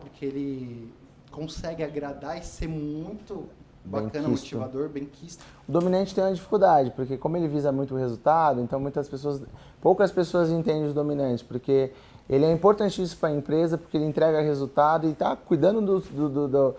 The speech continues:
Speaker 2: do salário de todo mundo ali, preocupando cada um, mas assim, muitas vezes ele atropela até as pessoas pra comprar. É errado também, já tive essa dificuldade.
Speaker 1: Isso.
Speaker 2: Tô aprendendo muito com o Paulo, com, com os meus psicólogos também.
Speaker 1: Isso.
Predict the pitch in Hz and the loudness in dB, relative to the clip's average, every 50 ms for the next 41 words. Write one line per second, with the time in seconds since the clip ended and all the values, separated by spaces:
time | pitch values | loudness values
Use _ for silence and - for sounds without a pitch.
0 | - - - - - - 135 131 - - 139 139 143 139 143 139 127 - 151 147 | -10 -20 -20 -20 -10 -6 -4 -2 4 6 6 8 8 8 6 4 2 2 0 0
1 | 131 131 131 139 143 139 131 127 123 123 127 135 151 147 147 147 147 147 - 151 | 2 0 -2 0 0 2 2 2 2 4 4 2 2 2 2 0 0 2 0 -2
2 | 156 165 160 - 151 139 135 135 131 135 147 151 156 165 160 170 165 165 180 165 | -2 0 2 2 2 4 4 2 2 2 2 2 2 2 2 2 0 0 -2 -2
3 | 160 156 160 180 190 190 180 170 160 175 175 165 170 175 165 170 165 170 170 170 | 0 0 0 2 4 4 4 4 4 2 2 4 4 4 6 6 6 6 6 4
4 | 165 170 170 170 170 175 175 175 175 175 175 - - - - - - - - 170 | 4 6 6 8 8 8 8 8 6 4 2 -6 -16 -20 -20 -10 0 6 6 8
5 | 185 - - 269 277 214 247 349 - - - 247 339 - - 208 208 226 214 - | 8 8 8 8 8 8 6 4 2 2 2 2 2 4 4 4 4 4 4 2
6 | 208 202 196 - - - 185 269 220 - - 135 139 151 180 170 160 165 170 175 | 2 2 2 0 -2 -4 0 2 4 4 6 6 6 6 6 8 8 8 8 6
7 | 180 170 156 - 165 156 156 165 175 165 156 143 - - 135 156 143 151 120 - | 6 4 4 2 2 2 2 0 0 0 -2 -4 -4 -4 -2 -2 -2 -4 -6 -12
8 | - - 131 127 135 139 143 147 147 139 120 117 113 110 - - - - - 139 | -8 -4 2 4 8 8 8 8 8 6 2 -6 -10 -14 -16 -18 -6 -2 0 0
9 | - 156 156 147 151 151 147 147 151 151 - 160 143 - - 139 139 147 143 139 | 2 2 2 4 2 2 2 2 0 0 0 -2 -2 2 4 4 6 8 8 8
10 | 143 143 143 - 151 143 139 135 123 - 147 143 139 135 135 139 135 135 - 139 | 8 6 6 4 2 2 2 0 0 0 0 2 2 2 2 2 2 2 -2 -8
11 | - - - - 139 131 131 131 123 - - 135 127 127 135 143 147 113 107 - | -12 -8 -2 2 4 4 4 2 0 -2 -4 -2 0 0 0 0 -2 -4 -8 -18
12 | - - - | -20 -20 -20